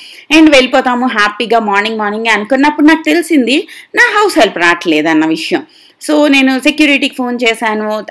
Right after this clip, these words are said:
అక్కడ కూడా రావట్లేదని చెప్పారు. ఇంకా చేసేదేం లేక డిష్ వాషర్ లోడ్ చేస్తాను, దాని తర్వాత వచ్చి జాడు చేసేస్తాను అన్నమాట. ఇప్పుడు సినిమా ఎన్ని గంటలకు తెలుసా? నైన్ ఓ క్లాక్కి.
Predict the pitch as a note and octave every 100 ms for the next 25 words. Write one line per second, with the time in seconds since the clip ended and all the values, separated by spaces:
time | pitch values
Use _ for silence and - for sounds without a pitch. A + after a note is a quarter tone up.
0 | A3+ - A3+ A3+ A3 G#3 G3+ G#3+ G3+ G3
1 | F3+ F3+ F#3 G#3 - - - C4+ A3+ A#3
2 | G#3+ A#3 G#3 G3+ G3+ G3+ G3 G3 D4 G3+
3 | G3 A3 G3+ G#3+ G3 F3+ F3 F#3 G3+ F#3+
4 | F#3+ G3 - C#4 F4+ B3 - - _ -
5 | D4 C#4 A#3+ G#3 G3 F3+ D4 G#3+ F#3+ F#3
6 | F3 E3+ F3 - E3+ E3+ E3 E3+ F#3 G#3
7 | A#3+ A#3+ C#4+ A#3+ B3 A#3 G#3+ F#3+ F#3+ -
8 | G3 E3+ F3 D#3+ E3 C#3+ D3 -